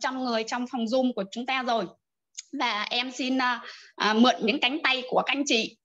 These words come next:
à, để mà gửi lời cảm ơn tới, à, ban tổ chức, à, của chương trình. Cảm ơn ekip đã dậy sớm và mở phòng Zoom cho chúng ta. À, cảm ơn, à, M C Mục Tiêu,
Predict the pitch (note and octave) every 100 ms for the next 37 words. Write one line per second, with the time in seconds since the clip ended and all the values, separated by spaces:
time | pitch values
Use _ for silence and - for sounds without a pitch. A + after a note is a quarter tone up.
0 | _ - G#3+ A3 A3 G3 - G#3 - A3+
1 | B3+ A3+ G3+ F#3+ A3+ G3 F#3+ - B3+ B3+
2 | G#3 G#3+ B3 D4 C#4 B3+ B3+ G3 E3+ -
3 | F#4 - - B3 B3 E3+ B3+ A#3+ A#3+ G#3+
4 | F#3+ - - F3+ B3 B3 A#3+ A#3+ E4 -
5 | F#3 - - C4 G#3+ C4 G4+ A4 G3+ F#3+
6 | F#3 F3+ G3 - F#3+ F#3+ G3+ A#3 A#3 A#3+
7 | B3 A#3+ A#3 - - - - - A3 G#3+
8 | A3 B3+ C4 B3 B3 A#3+ A#3 B3 _ _
9 | _ _ _ - D4 C#4 B3+ G#3 - C#4
10 | C#4